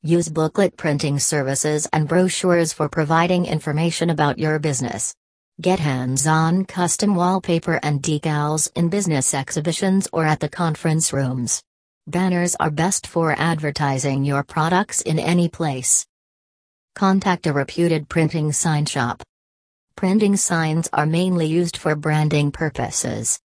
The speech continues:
Hiring a proficient sign company can bring profits to your business.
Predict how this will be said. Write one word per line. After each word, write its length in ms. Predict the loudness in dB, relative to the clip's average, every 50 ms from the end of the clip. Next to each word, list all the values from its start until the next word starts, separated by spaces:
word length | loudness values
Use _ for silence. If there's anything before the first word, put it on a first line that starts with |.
| _ _ _ _ _ _ -2
Hiring 420 | 0 2 2 2 2 2 2 0 0
a 80 | -2
proficient 540 | -2 -4 -4 -2 0 0 0 2 0 -2 -2
sign 440 | 0 0 2 2 2 2 2 0 0
company 480 | -2 -2 -2 0 0 2 2 2 0
can 220 | 0 0 0 -2 0
bring 320 | 0 0 2 2 0 0
profits 580 | -4 -2 0 0 0 2 2 0 0 0 -2 -2
to 120 | 0 0 2
your 240 | 2 2 2 0
business. 540 | 0 0 -2 -2 -2 -4 -4 -6 -6 -8 -8